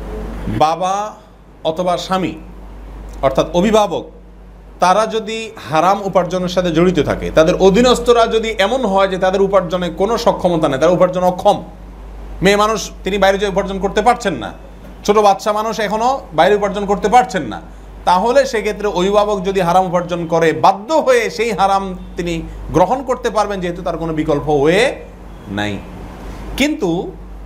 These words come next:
প্রশ্নকর্তা যেহেতু একজন ছাত্র মানুষ, আপনি তো, আপনার বাবার যদি উপার্জন হারাম হয়, আপনি তো নিজে উপার্জন করতে সক্ষম। একজন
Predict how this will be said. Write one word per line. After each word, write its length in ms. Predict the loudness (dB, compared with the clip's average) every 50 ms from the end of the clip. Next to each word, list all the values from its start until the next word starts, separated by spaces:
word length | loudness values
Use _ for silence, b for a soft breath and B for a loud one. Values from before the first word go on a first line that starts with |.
| -16 -14 -6 -2
প্রশ্নকর্তা 580 | 0 0 0 0 -4 -2 -2 -2 -2 -2 -4
যেহেতু 220 | -4 -4 -2 -2 -4
একজন 240 | -4 -4 -6 -8 -6
ছাত্র 320 | -4 -4 -4 -2 -2 -2
মানুষ, 260 | -2 -2 -2 -2 -4 -6 -8 -12 -14 -14 -14 -14 -16 -16 -16 -16 -16 -16 -16 -14 -14 -14 -14 -14 -8 -2
আপনি 400 | 0 0 0 -2 -4 -8 -8 -8
তো, 400 | -6 -4 -2 0 0 0 -2 -2 -2 -2
আপনার 440 | -2 -2 -2 -4 -4 -4 -2 -2
বাবার 360 | 0 0 0 2 0 0 -2 -2
যদি 160 | -4 -4 -4
উপার্জন 400 | -2 0 -2 -2 -2 -2 -4 -4
হারাম 340 | 0 2 4 4 4 2 0
হয়, 380 | 0 0 2 2 2 0 -4 -6 -2 0
আপনি 260 | 0 0 0 -4 -6
তো 160 | -4 -4 -2
নিজে 420 | -2 0 0 0 2 2 2 2 2
উপার্জন 420 | 0 0 0 0 0 0 -4 -4 -2
করতে 380 | -2 -4 -4 -4 -4 -4 -2
সক্ষম। 400 | 0 0 -2 -2 -2 -8 -10 -10 -10 -14 -20 -20 -20 -20 -20 -20 -20 -20 -20 -20 -20 -20 -20 -20 -20 -20 -20 -20 -18 -18 -18 -16 -16 -14 -14 -14 -14 -14 -12 -12 -10 -10 -10 -10 -8 -8 -8 -8 -8 -4 0
একজন 420 | 0 0 0 -2 -4 -4 -4 -4